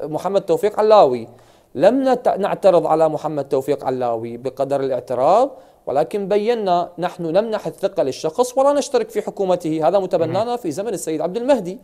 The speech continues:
Speaker 2: مهم.
Speaker 1: لا نشترك في هذه الحكومة، الحكومة مهيئة لعمر محدد، هذا العمر المحدد يستوجب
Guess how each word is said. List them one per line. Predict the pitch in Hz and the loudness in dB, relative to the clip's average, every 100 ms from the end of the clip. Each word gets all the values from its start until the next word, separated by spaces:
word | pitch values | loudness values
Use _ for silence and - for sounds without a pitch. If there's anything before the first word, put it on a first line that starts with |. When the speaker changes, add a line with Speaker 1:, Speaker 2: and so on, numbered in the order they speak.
| - | -16
Speaker 2:
مهم. | 131 135 123 | -10 -10 -2
Speaker 1:
لا | 147 202 | 4 6
نشترك | 254 254 - 240 240 | 4 0 2 0 2
في | 220 | 2
هذه | 214 | 2
الحكومة، | 196 196 185 170 165 | 2 -4 -4 -2 -2
الحكومة | 151 165 165 226 220 | -2 -4 -4 -2 0
مهيئة | 175 160 208 208 185 180 | 0 0 0 2 4 4
لعمر | 165 156 151 160 208 202 | 2 2 0 0 2 2
محدد، | 170 143 175 185 226 247 247 - - - | 0 0 0 2 4 2 0 -14 -12 2
هذا | 180 226 | 6 6
العمر | 180 220 | 4 0
المحدد | 214 175 160 196 185 220 | 0 0 0 -2 0 -2
يستوجب | 180 196 - - 240 214 143 147 | 2 0 2 6 8 8 4 0